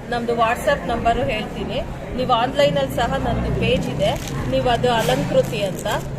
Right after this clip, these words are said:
ನೀವು ಅದರಲ್ಲಿ ನಾವು ಪೇಜಿಗೆ ಜಾಯಿನ್ ಆದರೆ ನಿಮಗೆ ವೆರೈಟೀಸು ಸಿಕ್ಕಿದ ಜಾಗದಲ್ಲೇ ನಾವು ನಿಮಗೆ ಕೊರಿಯರ್ ಮಾಡ್ತೀವಿ. ನಿಮ್ಮ ಟೇಸ್ಟಿಗೆ ತಗ್ಗಟ್ಟೆ ಎಲ್ಲ ಮಾಡ್ಕೊಡ್ತೀವಿ.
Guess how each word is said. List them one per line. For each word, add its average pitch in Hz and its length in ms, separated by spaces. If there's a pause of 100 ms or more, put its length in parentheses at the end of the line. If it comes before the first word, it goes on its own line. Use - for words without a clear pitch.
(140)
ನೀವು 277 200
ಅದರಲ್ಲಿ 247 560
ನಾವು 226 260
ಪೇಜಿಗೆ 254 460
ಜಾಯಿನ್ 240 400
ಆದರೆ 233 260
ನಿಮಗೆ 208 640
ವೆರೈಟೀಸು 247 580
ಸಿಕ್ಕಿದ 247 280
ಜಾಗದಲ್ಲೇ 226 480
ನಾವು 220 220
ನಿಮಗೆ 190 260 (400)
ಕೊರಿಯರ್ 247 420
ಮಾಡ್ತೀವಿ. 226 420
ನಿಮ್ಮ 233 280
ಟೇಸ್ಟಿಗೆ 254 420
ತಗ್ಗಟ್ಟೆ 220 400
ಎಲ್ಲ 220 300
ಮಾಡ್ಕೊಡ್ತೀವಿ. 165 640